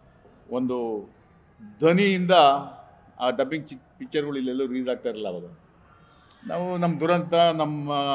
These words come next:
ನಾವೆಲ್ಲ ಅವ್ರನ್ನೆಲ್ಲ ಕಳ್ಕೊಂಡ್ಮೇಲೆ ಇವತ್ತು ನೋಡಿ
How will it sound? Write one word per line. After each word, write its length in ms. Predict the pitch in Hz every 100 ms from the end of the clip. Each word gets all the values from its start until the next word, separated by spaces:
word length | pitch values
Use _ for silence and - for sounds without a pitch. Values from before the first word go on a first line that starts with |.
| 135 127 - -
ನಾವೆಲ್ಲ 320 | 131 143 156
ಅವ್ರನ್ನೆಲ್ಲ 360 | 151 135 135 143
ಕಳ್ಕೊಂಡ್ಮೇಲೆ 840 | 131 135 156 143 139 127 113 - - _ _ -
ಇವತ್ತು 340 | 139 156 156
ನೋಡಿ 280 | 135 127